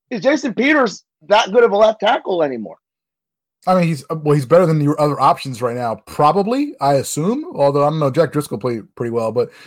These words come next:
Speaker 2: no, that lo-, the loss of Brandon Brooks was, was, was massive. Like, I knew it would
Speaker 1: Yeah.
Speaker 2: be big. This was massive because, again, like, this, this was a domino effect on the, on the rest of your line. And, you know, I thought, I mean, with Lane Johnson back again, you know, four of your five starters are back from last year, but not having Brandon Brooks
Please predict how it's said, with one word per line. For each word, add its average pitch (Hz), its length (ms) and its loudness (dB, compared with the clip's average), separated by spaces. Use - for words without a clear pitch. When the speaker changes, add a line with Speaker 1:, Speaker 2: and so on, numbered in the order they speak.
Speaker 2:
no, 160 180 6
that 190 240 6
lo-, 180 120 2
the 160 120 4
loss 247 240 4
of 180 100 4
Brandon 170 240 4
Brooks 151 240 0
was, - 240 -8
was, 139 180 -8
was 107 140 -12
massive. 135 440 -4
Like, 139 80 -6
I 190 40 2
knew 277 160 2
it - 80 4
would 139 40 4
Speaker 1:
Yeah. 117 200 0
Speaker 2:
be 139 100 -2
big. 147 220 -4
This 262 120 2
was 170 120 0
massive 135 420 -4
because, 147 220 -2
again, 143 160 -2
like, 131 160 -6
this, 202 200 0
this 202 140 -2
was 202 100 -2
a 165 60 0
domino 143 360 2
effect 127 260 -2
on 127 80 -8
the, 127 320 -8
on 135 120 -8
the 127 100 -4
rest 151 300 0
of 131 80 -8
your 135 100 0
line. 131 300 2
And, 110 180 -8
you 143 80 -4
know, 139 80 2
I 165 160 6
thought, 190 340 4
I 208 60 8
mean, 196 140 4
with 285 100 -2
Lane 226 160 4
Johnson 175 320 2
back 139 160 0
again, 123 340 -8
you 147 80 -4
know, 139 80 -4
four 185 240 0
of 165 40 0
your 151 100 -2
five 139 240 2
starters 131 340 -2
are 110 40 -10
back 120 200 -4
from 107 80 -12
last 117 280 -8
year, 110 100 -12
but 113 180 -6
not 196 180 4
having 170 320 2
Brandon 135 320 -2
Brooks 123 280 -8